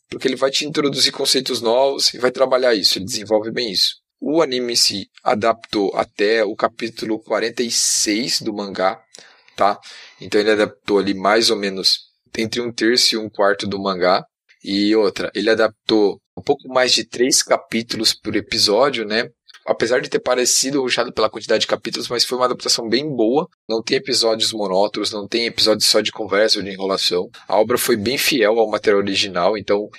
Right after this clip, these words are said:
é, você pode começar direto pelo capítulo quarenta e sete, que você não vai se perder, não vai ficar perdido nem nada, tá? Apenas um ponto que a gente tem que ressaltar aqui, que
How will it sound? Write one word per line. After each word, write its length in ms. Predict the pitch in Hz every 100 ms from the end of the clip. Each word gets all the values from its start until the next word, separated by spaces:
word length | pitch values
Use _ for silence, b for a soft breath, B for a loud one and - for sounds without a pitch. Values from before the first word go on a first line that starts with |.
| B
é, 280 | 98 98 98
você 280 | 95 - 98
pode 260 | - 117
começar 380 | 131 123 117 123
direto 360 | 113 113 104 - -
pelo 140 | 107
capítulo 380 | - 101 - 117
quarenta 280 | 113 107 113
e 60 |
sete, 440 | - 107 101 - -
que 120 | 113
você 140 | -
não 80 | 120
vai 80 | 123
se 160 | 127 -
perder, 540 | 131 113 101 120 131
não 60 | 101
vai 120 | 110
ficar 180 | - 123
perdido 380 | 120 107 107
nem 160 | 113 131
nada, 300 | 104 85 - _ _
tá? 200 | - 92 - B B B B
Apenas 460 | 107 - 120 160 156
um 160 | 147
ponto 520 | - 123 127 165 - - B B B B B B
que 100 | 98
a 20 |
gente 240 | 98 107
tem 120 | - 104
que 440 | 117 110 104 - _ -
ressaltar 500 | 95 - 101 - 98
aqui, 320 | - 101 113
que 320 | - 117 110